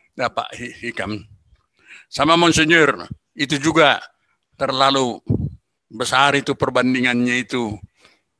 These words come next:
Tetapi saya berterima kasih atas analisa dari Monsinyur. Salah satu yang saya sangat hargai, bekerja sama dengan Uskup Agung Jakarta, terutama doktor Leo Sukoto, adalah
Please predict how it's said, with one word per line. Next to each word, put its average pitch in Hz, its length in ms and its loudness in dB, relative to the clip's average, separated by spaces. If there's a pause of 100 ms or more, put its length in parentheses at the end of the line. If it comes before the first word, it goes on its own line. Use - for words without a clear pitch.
(200)
Tetapi 139 440 0
saya 139 200 2
berterima 131 440 -2
kasih 139 320 0
atas 127 280 -4
analisa 117 640 -2 (480)
dari 120 240 -2
Monsinyur. 110 760 -4 (520)
Salah 127 300 -2
satu 151 260 2
yang 139 140 2
saya 139 180 4
sangat 151 380 0
hargai, 120 480 0 (420)
bekerja 127 400 -2
sama 127 320 0
dengan 120 240 0
Uskup 135 380 -6
Agung 123 400 2
Jakarta, 120 680 -2 (240)
terutama 117 560 -2 (320)
doktor 120 400 -6
Leo 113 160 0
Sukoto, 117 460 -2
adalah 110 340 -2